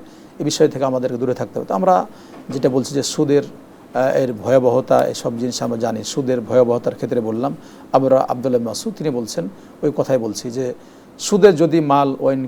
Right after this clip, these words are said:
কাসরাত, আহ, ফাতাস-, আহ, তাসিরু ইলা আকাল, যখন আপনি দেখবেন যে সুদের মাল অনেক অঢেল হয়ে গেছে, লাস্টে গিয়ে কম, কমতি। আমরা দেখেছি যে, আহ, আমাদের দেশে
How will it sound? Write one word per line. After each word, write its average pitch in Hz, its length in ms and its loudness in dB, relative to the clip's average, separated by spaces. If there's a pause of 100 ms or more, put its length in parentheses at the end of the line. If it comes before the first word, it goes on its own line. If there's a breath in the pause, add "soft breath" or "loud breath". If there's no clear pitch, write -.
কাসরাত, 151 440 4 (540)
আহ, 131 400 0 (100)
ফাতাস-, 143 400 2
আহ, 151 200 2
তাসিরু 160 460 0
ইলা 139 300 4 (280)
আকাল, 131 420 6 (260)
যখন 147 200 -4
আপনি 151 220 -2
দেখবেন 127 300 -2
যে 135 80 -4
সুদের 202 280 0
মাল 190 160 0
অনেক 311 460 0
অঢেল 165 280 4
হয়ে 131 120 -2
গেছে, 107 200 -10 (520)
লাস্টে 156 340 0
গিয়ে 143 280 -2
কম, 113 160 0 (140)
কমতি। 143 320 -4 (460 loud breath)
আমরা 208 180 4
দেখেছি 160 500 0 (100)
যে, 131 360 -2 (600 loud breath)
আহ, 131 180 0
আমাদের 139 320 4
দেশে 143 360 0